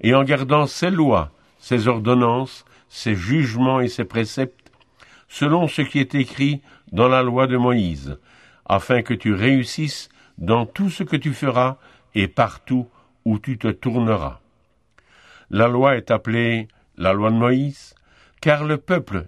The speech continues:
effrayé par la loi de l'Éternel, préféra que Moïse se charge du rôle d'intermédiaire.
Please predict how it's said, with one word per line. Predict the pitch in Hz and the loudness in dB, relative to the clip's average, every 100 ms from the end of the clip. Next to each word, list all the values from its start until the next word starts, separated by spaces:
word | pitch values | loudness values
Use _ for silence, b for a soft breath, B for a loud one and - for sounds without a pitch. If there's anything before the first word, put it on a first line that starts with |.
| - | -2
effrayé | 127 - 135 147 143 | -2 -2 -4 -2 -2
par | - 117 | 0 2
la | 117 | 2
loi | 117 147 | 2 0
de | 135 | 0
l'Éternel, | 120 110 101 104 110 113 110 b b b b | -2 -2 0 0 0 -2 -8 b b b b
préféra | - 143 - 151 156 | -4 -2 0 0 0
que | 147 | 0
Moïse | 123 127 131 139 - - b b | 0 2 0 -2 -6 -18 b b
se | - - 120 | -16 -6 -4
charge | - 143 131 120 | 0 0 0 -4
du | 107 | -4
rôle | 107 120 123 | 0 0 0
d'intermédiaire. | 110 110 110 101 98 87 73 65 - | 0 -2 -2 -2 -2 -4 -6 -10 -18